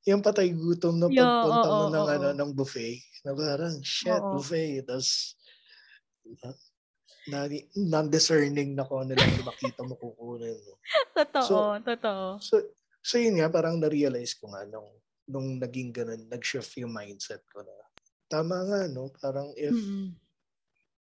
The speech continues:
Speaker 1: Meron kang magandang relationship with food, walang guilty feeling
Speaker 2: Walang
Speaker 1: na,
Speaker 2: guilt.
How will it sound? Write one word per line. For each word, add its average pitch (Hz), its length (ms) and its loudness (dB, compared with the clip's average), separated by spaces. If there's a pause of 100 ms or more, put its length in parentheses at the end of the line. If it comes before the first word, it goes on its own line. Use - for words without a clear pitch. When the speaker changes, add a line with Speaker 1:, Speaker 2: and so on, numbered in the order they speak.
(420)
Speaker 1:
Meron 147 320 -4
kang 143 200 -6
magandang 135 400 -4
relationship 120 680 -10
with 113 120 -18
food, 113 280 -20
walang 120 320 -10
guilty 110 480 -12
feeling - 300 -10
Speaker 2:
Walang 214 280 0
Speaker 1:
na, 190 140 -2
Speaker 2:
guilt. 175 340 0